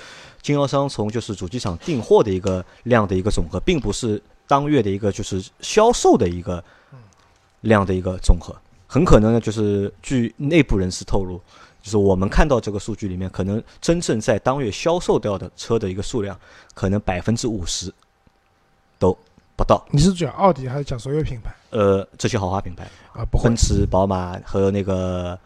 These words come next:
Speaker 1: 奥迪三个品牌。
Speaker 2: 啊，不会，我告诉你，现在五系全程没有现车，来一辆卖一辆。
Speaker 1: 那么好啊？
Speaker 2: 对的。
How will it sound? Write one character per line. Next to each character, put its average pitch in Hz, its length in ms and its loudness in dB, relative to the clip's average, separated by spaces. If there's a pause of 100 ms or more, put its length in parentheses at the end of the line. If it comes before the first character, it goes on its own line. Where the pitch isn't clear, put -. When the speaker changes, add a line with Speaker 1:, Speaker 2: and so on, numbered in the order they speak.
(160)
Speaker 1:
奥 107 120 0
迪 85 180 -14
三 - 220 -2
个 - 60 4
品 - 120 6
牌。 147 60 2
Speaker 2:
啊， 131 80 -2
不 - 20 -10
会， 120 60 -6
我 131 60 -4
告 165 140 0
诉 143 120 -6
你， 127 80 -8
现 151 160 -4
在 151 80 -4
五 123 180 -6
系 143 200 -6
全 131 200 -2
程 147 200 2
没 123 100 -2
有 135 80 0
现 117 180 -4
车， - 120 -4 (1200)
来 139 220 0
一 156 40 4
辆 139 160 0
卖 123 160 -2
一 107 60 -4
辆。 107 100 -8 (1200)
Speaker 1:
那 110 140 0
么 101 60 2
好 78 100 -4
啊？ - 140 -14 (320)
Speaker 2:
对 135 120 4
的。 110 80 -2